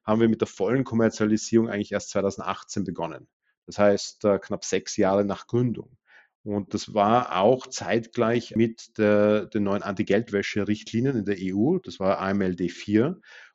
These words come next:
Und das war auch ausschlaggebend für unser Geschäftsmodell. Aber wir waren ready. An dem Tag, wo die neue Regulierung in Kraft getreten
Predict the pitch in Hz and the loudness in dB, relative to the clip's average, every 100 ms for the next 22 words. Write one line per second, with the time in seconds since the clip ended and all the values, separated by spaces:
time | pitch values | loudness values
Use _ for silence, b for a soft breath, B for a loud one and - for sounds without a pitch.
0 | _ 117 107 110 110 110 73 104 123 - | _ -4 0 0 2 0 0 -2 -2 -6
1 | - 110 110 107 107 - 113 117 110 104 | -2 -2 2 2 2 2 2 4 2 2
2 | - 92 - - 113 120 208 - _ B | 0 -2 -4 -4 2 2 2 -6 _ B
3 | B B _ _ 117 117 123 110 104 95 | B B _ _ 2 6 6 6 4 6
4 | 104 73 67 _ - 92 120 143 139 104 | 4 4 -4 _ -10 0 2 4 0 -4
5 | _ 107 98 117 - 101 110 107 101 98 | _ -2 2 2 0 -2 -2 0 -2 0
6 | 101 110 107 117 107 107 110 110 131 117 | -2 0 2 4 4 2 2 6 4 4
7 | 107 107 113 - 127 - 98 95 - 92 | -2 -4 -4 -2 -4 0 0 -2 -6 -8